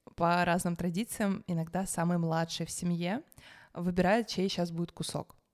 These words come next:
И вот как раз я думала, что с вами я буду младшей, я хотела взять на себя эту роль. <laughs> А, вот, либо сама хозяйка разрезает и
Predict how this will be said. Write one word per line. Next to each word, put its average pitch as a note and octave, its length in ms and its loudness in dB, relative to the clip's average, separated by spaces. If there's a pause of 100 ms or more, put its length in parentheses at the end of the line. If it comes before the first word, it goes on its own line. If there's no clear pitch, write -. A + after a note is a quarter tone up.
(280)
И E3 100 -6
вот D#3+ 160 0
как D#3 140 -8
раз D3+ 180 -6
я D#3 60 -6
думала, E3+ 260 -2
что - 120 -10
с - 120 -10
вами F#3+ 180 -2
я F3+ 60 -2
буду D#3+ 160 -2
младшей, E3 400 -2
я D#3 100 -4
хотела E3 320 -4
взять E3 240 -4
на E3+ 60 -4
себя D#3+ 260 -4
эту D#3 160 -6
роль. F#3+ 240 -4
<laughs> - 1120 -6
А, F#3 200 2
вот, F3+ 180 4
либо F#4+ 160 0
сама G3+ 240 0
хозяйка E3+ 460 -6
разрезает A#3 560 -4
и G#3 380 0